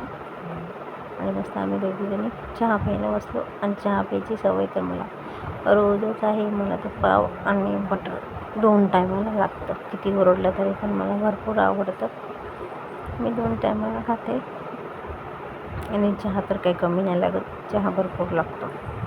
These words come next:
म्हणून आम्ही दोघींनी असा चहा घेतला आणि बसलो प्यायला. तिचं तर काय झालं होतं चहा प्यायचं, माझंच बाकी होतं. मग काय, काय लाईव्ह चालू ठेवलेला,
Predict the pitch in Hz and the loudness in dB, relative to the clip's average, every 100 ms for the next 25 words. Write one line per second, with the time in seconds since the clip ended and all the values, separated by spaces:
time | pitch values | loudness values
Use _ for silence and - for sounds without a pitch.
0 | - - - - - - - 95 92 180 | -6 -8 -10 -10 -10 -8 -4 0 2 2
1 | 175 175 180 185 - 190 - 202 196 196 | 0 0 0 0 -2 -4 -4 -4 -2 0
2 | 202 214 220 - - - - - - - | -2 -4 -6 -8 -10 -10 -10 -10 -10 -10
3 | - 95 214 285 - - - - 202 196 | -6 -2 -2 -2 -4 -10 -10 -8 -2 -2
4 | - - 220 262 - - - - - 95 | -2 -4 -2 -2 -4 -4 -2 -2 -4 -6
5 | - - - - - - - - - - | -10 -12 -12 -12 -10 -10 -10 -12 -12 -10
6 | - - - - - - - - - - | -10 -10 -10 -10 -10 -10 -10 -10 -12 -6
7 | - - 185 180 185 190 185 196 190 185 | -4 -2 -2 0 4 4 6 6 6 2
8 | 196 196 208 202 190 185 - 262 - - | 2 0 -2 0 0 0 -2 -8 -8 -6
9 | 190 190 202 196 190 - 214 - 254 - | -4 -4 -2 0 -2 -2 -6 -4 -6 -8
10 | - - - - - - - - 202 202 | -10 -12 -12 -12 -10 -8 -6 -4 -4 -2
11 | - 208 202 202 202 202 208 196 196 190 | 0 2 2 2 0 0 2 2 2 2
12 | 196 196 190 202 214 190 190 214 | 0 -2 -2 -2 0 0 0 -2